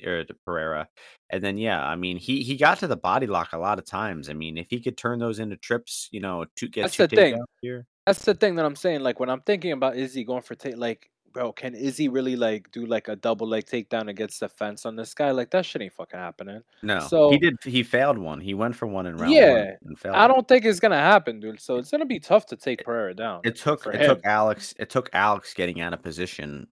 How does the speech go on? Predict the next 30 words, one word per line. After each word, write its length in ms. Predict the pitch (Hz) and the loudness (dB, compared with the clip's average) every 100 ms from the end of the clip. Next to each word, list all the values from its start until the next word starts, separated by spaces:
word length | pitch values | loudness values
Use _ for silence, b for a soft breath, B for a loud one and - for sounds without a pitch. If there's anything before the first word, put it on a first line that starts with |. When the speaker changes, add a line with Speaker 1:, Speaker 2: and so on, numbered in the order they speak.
| _ | _
Speaker 1:
to, 100 | - | -10
you 60 | 76 | -8
know, 160 | 71 | -8
to, 200 | - 82 - B B - | -8 -12 -12 B B 2
wow, 340 | 110 117 90 - | 6 6 6 4
Speaker 2:
I 80 | 95 | 6
mean, 100 | 175 | 10
Speaker 1:
on, 60 | |
Speaker 2:
Alex 280 | 233 269 190 | 12 12 10
Speaker 1:
on, 60 | 214 | 6
Speaker 2:
took 140 | 190 | 6
him 160 | 233 170 | 4 6
down 240 | 139 113 | 4 4
super 320 | - 175 117 | -6 -12 -10
easy. 160 | 110 107 | -4 2
Speaker 1:
on 180 | 110 92 | 2 6
DraftKings, 640 | 101 123 139 151 131 110 | 8 8 8 2 0 4
they 140 | 107 | 4
have 340 | 107 101 90 85 | 6 4 4 0
Israel 640 | - 104 101 107 110 113 | -2 -2 -2 2 2 2
one 380 | - 87 98 104 | -2 0 0 0
takedown 540 | 107 101 - 101 95 | -4 -4 -2 -2 -2
minus 500 | 80 85 101 98 - | -4 -4 -4 -6 -10
two 340 | - - - 117 | -14 -12 -8 -8
ten. 600 | - - 95 67 - - | -8 -6 -4 -6 -12 -16
That 300 | - - - | -8 -6 -6
seems 640 | - 165 143 120 98 - - _ _ _ _ _ - | -10 -6 -4 -4 -6 -10 -18 _ _ _ _ _ -4
fucking 320 | 110 - 82 | -4 -2 -6
high, 360 | 80 98 80 69 | -4 -2 -4 -6
man. 320 | 69 71 | -12 -14